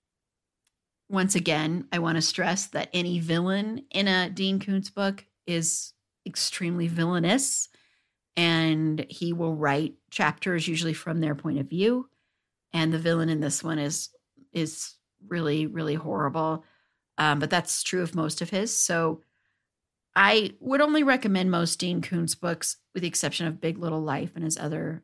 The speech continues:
um, nonfiction ones, to people that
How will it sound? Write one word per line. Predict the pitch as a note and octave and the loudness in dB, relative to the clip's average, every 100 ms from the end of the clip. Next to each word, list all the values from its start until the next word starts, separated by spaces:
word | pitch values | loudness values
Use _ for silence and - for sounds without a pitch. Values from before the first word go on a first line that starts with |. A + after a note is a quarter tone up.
| - | -12
um, | D#3 E3 | -10 -6
nonfiction | D#3 D#3 E3 E3+ E3+ | -4 -4 -4 -6 -2
ones, | D#3+ D#3 D3+ _ _ _ _ _ _ _ _ - | -2 -2 -6 _ _ _ _ _ _ _ _ -8
to | |
people | C4 A#3+ A#3+ | -2 0 2
that | G3 E3 - | 2 2 -2